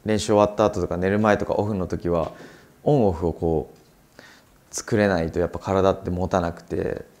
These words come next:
僕はそういう時にいつもシービーディーを使うんですけど、あの、練習終わっ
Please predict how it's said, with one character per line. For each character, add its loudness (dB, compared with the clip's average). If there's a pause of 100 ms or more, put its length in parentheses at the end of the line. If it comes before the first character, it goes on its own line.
(480)
僕 -6
は 6
そ 2
う 8
い -
う 2
時 2
に -2
い -4
つ -8
も -4
シ -4
ー 0
ビ 0
ー -2
デ -2
ィ 0
ー -2
を -4
使 -6
う -2
ん -8
で -12
す -18
け -10
ど、 -6 (480)
あ -12
の、 -10
練 0
習 -4
終 4
わ 6
っ 0